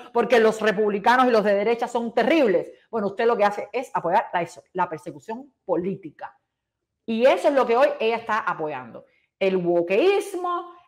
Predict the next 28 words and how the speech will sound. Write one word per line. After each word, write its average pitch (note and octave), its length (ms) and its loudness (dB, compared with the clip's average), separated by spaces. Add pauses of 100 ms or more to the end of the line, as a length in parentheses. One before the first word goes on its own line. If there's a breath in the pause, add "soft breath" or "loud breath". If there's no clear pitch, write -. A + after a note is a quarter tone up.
(120)
el, F#3 1040 4 (400 loud breath)
eh, F3+ 760 4
el G#3 140 0
feminismo, D#4+ 1040 0 (460 loud breath)
eh, G3+ 360 2
y E4+ 520 -2 (480)
las G#3+ 340 -2 (180)
dictaduras G3 800 -2 (1500)
en F#3 680 -4
proceso. - 460 -6 (420)
Porque F3+ 220 -4
al - 40 -8
final G3 260 -4
lo G#3 100 -2
que F3+ 60 -2
hay G3 100 0
en G#3+ 80 -8
Colombia A#3+ 520 -2
es G#3+ 80 -6
un A3 200 -6
proceso B3 520 -8
hacia C#4+ 520 -8
la F#3 120 -2
dictadura, G3 460 -2
como G3 220 -4
pasó G3 360 -4 (320 loud breath)
en A#3+ 460 -6
Venezuela, D#3+ 520 -8